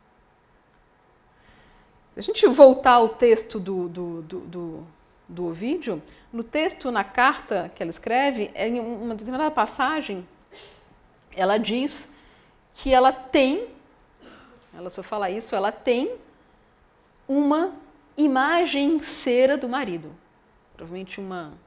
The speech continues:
uma escultura, que ela leva com ela pra cama, que ela conversa, enfim, se eu falar, vai até eu conversa. Ah, então,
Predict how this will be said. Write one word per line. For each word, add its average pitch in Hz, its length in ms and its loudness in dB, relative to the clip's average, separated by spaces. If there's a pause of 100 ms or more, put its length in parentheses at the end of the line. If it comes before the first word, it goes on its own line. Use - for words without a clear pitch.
(160)
uma 175 60 -18
escultura, 202 720 -10 (1400)
que - 100 -2
ela 359 440 2 (400)
leva 277 880 4
com 247 140 -4
ela 214 220 0
pra 208 180 -4
cama, 226 600 -2
que 180 100 -10
ela 160 120 -6
conversa, 180 580 -6
enfim, - 280 -18
se - 120 -20
eu 190 60 -20
falar, - 340 -18 (140)
vai - 180 -18
até - 140 -20
eu 180 40 -14
conversa. - 480 -14 (960)
Ah, 269 380 4 (1500)
então, 381 280 0